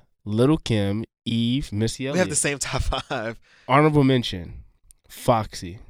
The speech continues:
Speaker 2: Okay.
Speaker 1: 'Cause I listen, I like some Firm
Speaker 2: So I feel like
Speaker 1: stuff,
Speaker 2: that's like,
Speaker 1: The
Speaker 2: yeah.
Speaker 1: Firm, and I like, and I like s-, her regular
Speaker 2: Yeah,
Speaker 1: hits,
Speaker 2: I,
Speaker 1: yeah.
Speaker 2: I,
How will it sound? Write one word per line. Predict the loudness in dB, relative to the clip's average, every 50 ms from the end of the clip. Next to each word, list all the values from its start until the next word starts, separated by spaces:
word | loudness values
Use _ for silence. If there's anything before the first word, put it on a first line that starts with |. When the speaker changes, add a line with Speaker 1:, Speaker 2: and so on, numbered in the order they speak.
| -20 -20 -20 -20 -20 -20 _ _ _ _ _ _ _ _ _ _ -2
Speaker 2:
Okay. | -2 0 0 0 0 0 0 -2 -4 -6
Speaker 1:
'Cause | -2 0 2
I | 2 2
listen, | 4 2 2 2 2 0
I |
like | 0 0 0 0
some | -2 -2 -2
Firm | 0 2 2 6 6
Speaker 2:
So | 6 6
I |
feel | 6 4 4
like | 4
Speaker 1:
stuff, | 4 4
Speaker 2:
that's | 2 2 2
like, | 2 2 2 2
Speaker 1:
The | 2
Speaker 2:
yeah. | 2 4 4
Speaker 1:
Firm, | 4 4 4 4 4 2 2
and | 2 2
I |
like, | 2 2 0 -2 -2
and | -4 -6 -4
I | -4 -4 -4
like | -4 -4 -4 -6 -6 -8
s-, | -16 -18 -16 -4
her | -2 2 4
regular | 4 4 4 2 0 0
Speaker 2:
Yeah, | 0 2 2 2 4
Speaker 1:
hits, | 4 2 0
Speaker 2:
I, | 0
Speaker 1:
yeah. | -2 -2 -2
Speaker 2:
I, | -4